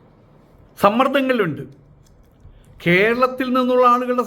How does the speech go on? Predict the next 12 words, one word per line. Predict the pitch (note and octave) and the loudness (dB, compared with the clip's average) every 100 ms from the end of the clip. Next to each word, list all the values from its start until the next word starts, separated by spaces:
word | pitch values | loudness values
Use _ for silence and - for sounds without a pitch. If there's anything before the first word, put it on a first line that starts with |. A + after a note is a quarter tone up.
| A#3 | -4
സമ്മർദ്ദങ്ങൾ | A3+ A3+ A#3 A#3 | -4 -6 -4 -2
അവരവിടെ | A3 G#3+ G3+ F#3+ | -2 -2 -2 -4
ഉണ്ടായിട്ടുണ്ട്. | F3 E3+ D#3+ D3 A#2+ - - _ _ _ _ _ _ _ _ _ _ _ _ _ _ | -2 -2 -4 -8 -10 -16 -20 _ _ _ _ _ _ _ _ _ _ _ _ _ _
ഇവിടെയുള്ള | E3+ G3+ B3 B3 A#3+ | 0 2 4 4 2
പലരുടെയും | A3 A#3 A#3 A3+ G3 | 2 2 0 -2 -4
പ്രഖ്യാപനങ്ങൾ | - A3 A3 A3 G#3+ G#3+ A#3 C4 - - _ _ _ _ - | -2 0 0 -2 -4 -2 -2 -6 -18 -20 _ _ _ _ -2
അവരുടെ | F#3 G#3 A3 F3+ | 0 0 0 0
ഭാഷയിലേക്ക് | F#3 G3+ G#3+ G#3+ G#3+ G#3 | 0 0 0 0 -2 -4
മാറ്റി | G3+ G3+ G#3+ | -4 0 -2
അവർ | G3+ G#3 | -2 -2
കേട്ട | G3 G#3 | -2 -2
കാര്യത്തിൽ, | G3 F#3 A3 | -4 -6 -8